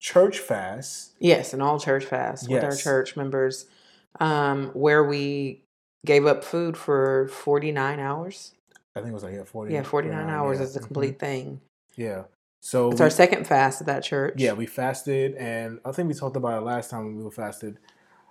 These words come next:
Speaker 1: at the church. And, uh, it was just, you know, getting more closer to God, more closer to
Speaker 2: Yes.
Speaker 1: uh, community, um, praying for yourself, praying for others, praying your, for your family, everything,
Speaker 2: Mm-hmm.
Speaker 1: um, to, a-, a-, and what it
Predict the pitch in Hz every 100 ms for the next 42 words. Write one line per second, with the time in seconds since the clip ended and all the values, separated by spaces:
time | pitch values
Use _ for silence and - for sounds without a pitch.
0 | _ 113 113 107 - 113 107 - - 123
1 | 127 127 123 123 123 135 170 156 165 160
2 | 175 151 143 - 147 127 131 123 - 120
3 | 123 113 107 107 120 117 107 - 110 -
4 | 107 - 127 123 113 - - - - -
5 | 107 98 104 - 110 110 107 113 123 139
6 | 113 104 104 107 117 110 110 - 113 110
7 | 107 107 113 107 117 113 117 - 110 110
8 | 110 110 110 117 117 - 117 113 110 -
9 | 110 107 113 110 117 120 143 139 131 113
10 | 113 - 160 151 143 139 120 117 113 113
11 | 113 123 - - 117 113 113 110 123 127
12 | 123 127 - 127 120 113 117 123 117